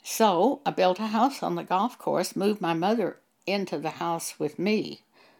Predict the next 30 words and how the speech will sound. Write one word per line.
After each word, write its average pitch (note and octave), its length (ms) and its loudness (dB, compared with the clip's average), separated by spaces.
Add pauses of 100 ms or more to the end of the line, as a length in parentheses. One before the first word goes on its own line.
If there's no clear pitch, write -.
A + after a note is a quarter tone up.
She B3+ 260 -2
lived A3 360 2
there E3+ 200 -2
until D#3+ 260 -2
she - 220 -2
died, B2+ 480 -10 (760)
and D3 300 -4 (100)
that F#3+ 240 2
was - 160 -6
ten E3 300 -2
years. D#3 580 -6 (880)
Ten F4+ 240 4
years A3+ 280 4
passed, F3+ 500 -2
and D#3+ 160 -2 (100)
I G#3 140 2
was - 240 -2
in G3 240 -2
a D3 80 -4
grocery F#3 400 -2
store F3+ 320 -2
and D3 100 -2
ran F3+ 220 0
into E3 320 -4
one F3+ 200 -2
of D3 120 -4
the C3+ 180 -2 (380)
real C#4+ 260 6
estate - 480 0 (180)
women D3+ 460 0